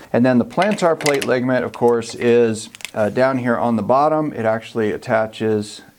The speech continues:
and keeps the toe down against the ground by attaching on the bottom of that joint. So the, the bone in question here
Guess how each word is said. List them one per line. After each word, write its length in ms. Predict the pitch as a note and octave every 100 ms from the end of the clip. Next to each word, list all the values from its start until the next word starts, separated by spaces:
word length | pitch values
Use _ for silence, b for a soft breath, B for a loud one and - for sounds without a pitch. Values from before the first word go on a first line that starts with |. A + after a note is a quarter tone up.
| -
and 480 | A2+ G#2+ G#2 G#2 - _ - -
keeps 320 | B2+ A#2+ -
the 100 | A2+
toe 520 | - B2+ A#2 A#2 A2+ - A2+
down 280 | A#2+ B2+
against 320 | C3 A#2+ B2+ -
the 80 |
ground 340 | A#2 A2 G#2+ G#2+
by 140 | G#2
attaching 500 | G2+ - G#2 G#2 A2
on 120 | G#2
the 60 | G#2
bottom 280 | G2 G#2+ A2+
of 60 |
that 160 | A2 G2+
joint. 440 | D3 E3+ D#3 G#2 -
So 340 | - - C3+ B2+
the, 240 | C3 A2+ - -
the 100 | B2
bone 280 | A#2+ G#3 B3+
in 120 | G#3+
question 460 | F3+ E3 D3 C#3 A2+
here 380 | A2 G#2+ A#2+